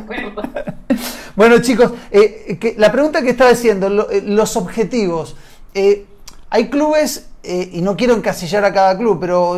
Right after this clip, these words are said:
Speaker 2: los clubes se conocen y, y hay muchos que tienen, de alguna manera,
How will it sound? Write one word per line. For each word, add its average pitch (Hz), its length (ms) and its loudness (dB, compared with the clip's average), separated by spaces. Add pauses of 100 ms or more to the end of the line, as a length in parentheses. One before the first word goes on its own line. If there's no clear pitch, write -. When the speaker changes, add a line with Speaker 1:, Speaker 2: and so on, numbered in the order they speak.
(120)
Speaker 2:
los 190 200 -2
clubes 247 260 -2
se 214 120 -2
conocen 240 720 -2 (320)
y, 175 200 -8
y 190 140 0
hay 220 80 2
muchos 254 320 -4
que 208 120 0
tienen, 240 680 -4
de 185 160 -4
alguna 220 320 -2
manera, 226 680 0